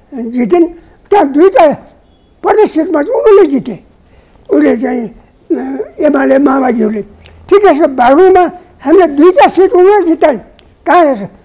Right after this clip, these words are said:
माओवादीले एमालेलाई चार, दुईटा सिट। र यसरी के छ भने यो दुर्गा पौडेललाई जिताउनु गरेको होइन,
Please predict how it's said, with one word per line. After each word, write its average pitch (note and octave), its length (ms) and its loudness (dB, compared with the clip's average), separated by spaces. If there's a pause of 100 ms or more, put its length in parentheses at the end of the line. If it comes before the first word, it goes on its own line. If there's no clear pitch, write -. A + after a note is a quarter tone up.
माओवादीले D4 460 2 (160)
एमालेलाई C4+ 460 0 (600)
चार, D#4+ 320 2
दुईटा E4+ 420 2
सिट। F#4 260 0 (500)
र E4+ 60 0 (380)
यसरी G4+ 240 2
के G#4+ 180 0
छ E4+ 80 0
भने E4+ 240 2 (380)
यो G4+ 160 4
दुर्गा C#4 360 2
पौडेललाई D#4 400 2
जिताउनु D#4+ 400 2
गरेको D4+ 280 2
होइन, C#4+ 120 2